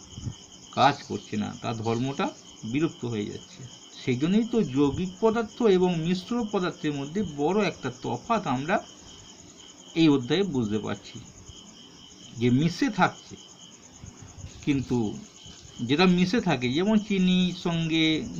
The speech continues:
চা গুঁড়ো মিশে গেল, আলাদা করা যাবে তো? বা ধর্ম কি পাল্টে যাবে? বায়ুর মধ্যে তো oxygen, hydrogen, ধর্ম কি পাল্টে যাচ্ছে? না।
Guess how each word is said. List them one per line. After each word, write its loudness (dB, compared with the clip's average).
চা 8
গুঁড়ো 0
মিশে 0
গেল, -2
আলাদা 2
করা 2
যাবে 2
তো? -6
বা 6
ধর্ম 4
কি -2
পাল্টে 0
যাবে? 2
বায়ুর 4
মধ্যে 0
তো 2
oxygen, 0
hydrogen, 2
ধর্ম 0
কি 0
পাল্টে -2
যাচ্ছে? 0
না। 0